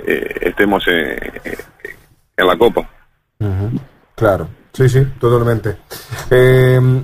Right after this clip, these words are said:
Speaker 2: a ver, Diego, ¿cómo, cómo lo tomás esto de, de estar jugando en la Saga, de tener un buen rendimiento? Este, mismo para vos, creo que también me imagino que en el arranque cuando Medina te dice,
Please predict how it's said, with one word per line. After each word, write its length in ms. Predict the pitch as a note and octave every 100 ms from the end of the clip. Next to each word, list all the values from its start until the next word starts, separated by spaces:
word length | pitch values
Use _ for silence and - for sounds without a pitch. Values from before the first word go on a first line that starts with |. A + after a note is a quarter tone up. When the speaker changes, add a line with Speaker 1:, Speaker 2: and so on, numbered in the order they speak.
| -
Speaker 2:
a 100 | C#3
ver, 140 | D#3
Diego, 400 | D#3+ F3+ E3 A#2+ - - - - _ _ _ - - _ _ _ _ _ -
¿cómo, 340 | A#3+ A#3+ G#3+ - E3
cómo 220 | C4+ C#4
lo 140 | G3+
tomás 600 | C3+ B2 E2 D2+ - - -
esto 300 | C3+ C3 B2+
de, 200 | A#2 G#2
de 120 | A2
estar 180 | - C3+
jugando 360 | C#3 D3 C3+
en 60 | B2+
la 100 | A#2+
Saga, 500 | - F3+ F3+ F3+ E3+ _ _ _ _
de 160 | B2+ D3+
tener 240 | D3 F3+
un 120 | F3+
buen 160 | D#3+ D#3
rendimiento? 840 | C3+ C3 D3 F#3+ F3+ D#3+ F#3 A3 - _ _ _ _
Este, 540 | A2 G2+ - G2+ F2+
mismo 260 | C#3+ A#3+ A3
para 180 | D#3 D3+
vos, 320 | G3+ F3+ - -
creo 260 | E3+ F3+
que 400 | C#3 D3+ C3 G#2+ - _ _ _ _ _ _
también 440 | C#3 G#3 A3+ E3+
me 80 | B2
imagino 340 | B2+ C3+ E3+ E3
que 80 | C3+
en 40 |
el 80 | C3
arranque 300 | C3 E3+ D#3+
cuando 240 | C#3 C3+
Medina 300 | C3+ D3 E3 C3+
te 60 |
dice, 420 | C#3+ C3 C3+ A2